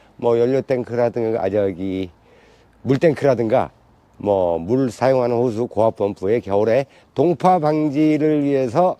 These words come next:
아, 예방 차원에서 무시동 히터를 장착할 겁니다. 그거 한번 여러분께 보여드릴게요. 스타리아 베바스톤 무시동 히터 설치입니다. 설치. 자, 본체는 요 사이드 발판 안에, 운전수 발판 안에 내려가 있고요.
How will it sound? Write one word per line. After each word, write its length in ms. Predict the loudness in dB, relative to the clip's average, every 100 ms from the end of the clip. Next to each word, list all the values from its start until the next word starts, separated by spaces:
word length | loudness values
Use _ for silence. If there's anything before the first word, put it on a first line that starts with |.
| -8
아, 500 | -6 -4 -4 -6 -10 -16 _ _ _ _ _ -4
예방 280 | 0 0 0
차원에서 420 | 0 -2 0 -2
무시동 360 | -4 -4 -4 -4
히터를 360 | -4 -4 -4
장착할 360 | -6 -8 -8 -8
겁니다. 380 | -8 -8 -8 -8 _ _ -4
그거 240 | 0 2
한번 440 | 0 0 0 0 -2 _ _ -2
여러분께 280 | -2 -2 -2
보여드릴게요. 800 | 0 0 -4 -4 0 2 0 -2 _ _ _ _ _ _ _ _ _ _ _ _ _ _ _ _ _
스타리아 640 | -20 -4 2 4 4 4 2
베바스톤 680 | 2 4 2 0 0 0
무시동 420 | 2 0 2 4 4
히터 280 | 4 2 2
설치입니다. 800 | 2 0 -2 0 0 2 0 2
설치. 500 | 0 -2 0 2 0 -6 -16
자, 160 | -2 0
본체는 520 | 2 2 4 4 4
요 180 | 4 2 -2 _ _
사이드 320 | -2 2 4 4
발판 380 | 2 2 2
안에, 240 | 2 4 2
운전수 360 | 2 0 0
발판 320 | 0 0 2 2
안에 80 |
내려가 260 | 2 2 2
있고요. 340 | 0 0 0